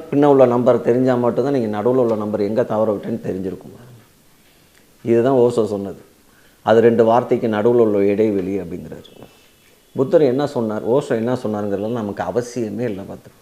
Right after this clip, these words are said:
என்ன சொல்ல வர்றாங்கிறது அவசியம். செய்தியை வச்சு நம்ம என்ன செய்ய? அதுக்குள்ள ஒரு நற்செய்தி இருக்கு,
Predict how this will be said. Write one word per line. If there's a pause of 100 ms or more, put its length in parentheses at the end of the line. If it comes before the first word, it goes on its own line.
என்ன
சொல்ல
வர்றாங்கிறது
அவசியம். (1600)
செய்தியை
வச்சு
நம்ம
என்ன
செய்ய? (220)
அதுக்குள்ள
ஒரு
நற்செய்தி
இருக்கு,